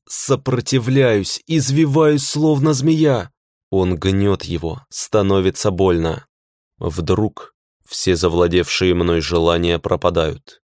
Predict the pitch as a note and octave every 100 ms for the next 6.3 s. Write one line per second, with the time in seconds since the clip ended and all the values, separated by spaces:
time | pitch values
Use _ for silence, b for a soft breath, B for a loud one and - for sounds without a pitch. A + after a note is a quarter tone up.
0 | _ E2+ F2 F2+ F2 E2+ D#2+ D2 C2+ -
1 | _ _ _ - G2+ G#2 - A2 - G#2
2 | - - E2+ C#2+ _ _ _ _ - -
3 | B2 - E2 E2+ E2 - G2 G2+ F#2+ -
4 | G#2 G2 F2+ F2+ - G#2 G2+ - F#2+ F2+
5 | F2 F2 E2+ F2 E2+ E2 E2 E2 F2 E2
6 | - - -